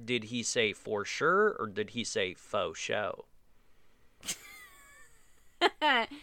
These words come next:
Speaker 2: He flicked his little gold chain when he said it.
Speaker 1: Ching, ching. Faux show. Um, hmm, interesting.
Speaker 2: Apparently, she had bodyguards with her.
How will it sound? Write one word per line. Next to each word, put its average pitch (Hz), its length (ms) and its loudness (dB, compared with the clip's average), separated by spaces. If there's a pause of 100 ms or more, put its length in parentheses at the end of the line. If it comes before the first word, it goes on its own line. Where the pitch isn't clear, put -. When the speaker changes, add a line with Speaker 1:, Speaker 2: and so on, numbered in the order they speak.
(100)
Speaker 2:
He 220 120 -6
flicked - 260 -6
his 202 140 -2
little 185 240 -4
gold 175 300 -8
chain 180 280 -10
when - 120 -14
he 202 60 -10
said 185 220 -2
it. - 380 -18 (580)
Speaker 1:
Ching, 440 380 -2
ching. 466 320 -2 (1200)
Faux 82 220 -6
show. 104 420 -4 (380)
Um, 117 560 2 (1500)
hmm, 107 220 -8 (200)
interesting. 92 540 -12 (180)
Speaker 2:
Apparently, 240 1300 -4 (380)
she 240 240 -6
had 214 200 -6
bodyguards 180 640 -4
with 127 160 -10
her. - 280 -14